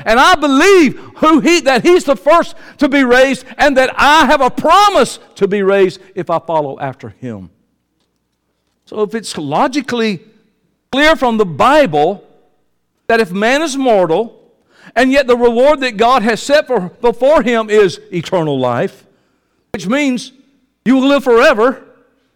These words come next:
and you don't have it, the only possible way to life eternal is through a bodily resurrection.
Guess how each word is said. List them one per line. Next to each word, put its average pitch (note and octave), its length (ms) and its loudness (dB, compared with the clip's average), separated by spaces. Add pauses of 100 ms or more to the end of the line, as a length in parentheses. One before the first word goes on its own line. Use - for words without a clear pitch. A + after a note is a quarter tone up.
(160)
and F#3+ 80 -4
you A#3 80 0
don't B3 200 2
have C4+ 200 2
it, A3+ 120 -2 (200)
the A3+ 80 0
only D#4 240 0
possible C4+ 500 -2
way C#4 320 2 (140)
to C4 120 2
life A#3 280 0
eternal C4 580 0 (240)
is C4 220 -2
through E4 260 0
a C4 120 0
bodily B3+ 640 0
resurrection. C4+ 960 -2